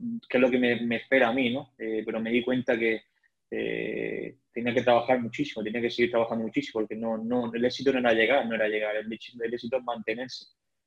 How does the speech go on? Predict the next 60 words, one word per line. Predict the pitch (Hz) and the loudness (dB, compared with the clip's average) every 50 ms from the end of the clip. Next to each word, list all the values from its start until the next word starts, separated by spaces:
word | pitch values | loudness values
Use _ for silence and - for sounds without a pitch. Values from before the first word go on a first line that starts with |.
| _ _ - | _ _ -4
Eh, | 110 107 107 107 107 107 110 107 110 110 113 113 - - 110 110 - _ _ _ | -2 -2 -2 -2 -2 -2 -4 -4 -6 -6 -6 -8 -8 -8 -10 -12 -14 _ _ _
y | 123 | -12
me | 117 113 | -10 -6
acuerdo | 107 113 113 117 113 | -2 2 2 4 4
que | 117 | 4
durante | 113 113 113 113 107 - | 4 4 2 2 2 0
un | 117 117 | 0 2
año | 117 120 120 117 | 2 4 4 6
o | 113 | 6
dos | 123 131 135 131 123 | 8 8 8 6 4
la | 117 113 | 2 -2
gente | - - 120 113 - 120 117 113 113 110 113 110 | -4 -8 -10 -6 -6 -4 -4 -2 -2 -4 -4 -6
espera | - - 120 117 113 | -6 -4 -4 -4 -2
mucho | 113 113 - - 113 | -4 -6 -8 -6 -6
de | 110 107 | -6 -4
ti, | 110 127 139 143 131 | -2 0 0 0 0
pero | 131 120 110 113 110 | -2 -4 -4 -4 -4
tienes | 107 110 113 110 - | -6 -6 -8 -10 -10
que, | - - 113 110 - _ _ _ _ _ | -8 -8 -8 -8 -10 _ _ _ _ _
piensas | 120 117 - 123 110 | -8 -4 -4 -4 -4
que, | - - 113 113 110 107 | 0 2 4 4 6 4
que | 107 107 | 4 4
te | 104 | 4
van | 113 113 113 | 4 4 4
a | |
decir, | 113 110 - 123 120 | 2 0 0 0 0
"Oye, | 123 120 113 | 2 2 0
no, | 123 123 | -2 -4
este | 117 113 - - 110 | -6 -8 -10 -12 -10
no | 113 | -6
va | 110 107 | -4 -2
a | 107 | -2
valer, | 107 110 120 131 135 123 | 0 4 4 4 4 4
o | 113 | 0
sí | 107 - - | -4 -6 -6
va | 117 | -4
a | 107 107 | -4 -2
valer", | 110 120 131 131 123 | -2 -2 0 0 0
y | 117 110 | -2 -2
yo | 113 117 117 | -4 -6 -6
pues | 113 113 110 - _ _ - 113 _ | -6 -10 -14 -18 _ _ -20 -20 _
decidí, | 113 117 117 110 - 117 117 120 120 120 120 117 - - _ _ _ _ _ _ _ _ _ | -8 -8 -8 -6 -6 -2 0 2 2 2 2 0 -2 -8 _ _ _ _ _ _ _ _ _
eh, | - 117 110 110 107 - | -4 -2 -2 0 0 2
trabajar | 117 113 110 - - 120 117 | 4 2 4 4 2 4 4
día | 120 117 117 | 6 6 6
a | 113 | 4
día, | 113 127 135 135 135 135 127 | 4 4 4 4 4 4 2
me | 123 117 | 0 -4
asesoraron | 107 - 110 - 120 113 117 117 113 113 | -6 -10 -10 -8 -6 -4 -4 -4 -4 -6
muy | 110 110 | -6 -6
bien, | 110 120 131 135 127 | -6 -6 -4 -4 -6
mi | 117 110 | -8 -8
familia | - 113 113 113 117 113 | -8 -8 -4 -2 -2 -2
estaba | - - 117 113 | -2 -2 -4 -4
encima | 110 107 - - 113 110 107 | -4 -6 -8 -8 -6 -6 -6
de | 107 107 | -6 -6
mí | 117 123 113 | -6 -4 -4
todo | 113 113 110 | -2 -2 -2
el | 113 - | -4 -4
tiempo, | - 123 123 117 - 127 127 127 - | -6 -6 -6 -4 -2 -2 -2 -2 -4